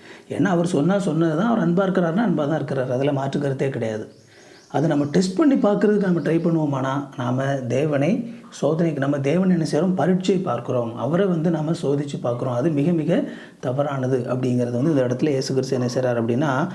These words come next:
இடத்துல சுட்டி காட்டுகிறார். தேவனுடைய அன்பு, வல்லமை மற்றும் உண்மையை இயேசு கிறிஸ்து நம்பினார்.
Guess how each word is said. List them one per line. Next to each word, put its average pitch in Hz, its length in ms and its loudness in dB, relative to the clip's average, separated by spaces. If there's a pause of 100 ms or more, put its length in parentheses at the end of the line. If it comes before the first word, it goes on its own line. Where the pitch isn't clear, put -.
(220)
இடத்துல 120 240 -2
சுட்டி 120 260 -4
காட்டுகிறார். 120 460 -6
தேவனுடைய 143 680 2
அன்பு, 135 560 0
வல்லமை 139 520 -2
மற்றும் 135 380 -2
உண்மையை 156 640 2 (300)
இயேசு 143 260 0
கிறிஸ்து - 260 -4
நம்பினார். 113 540 -6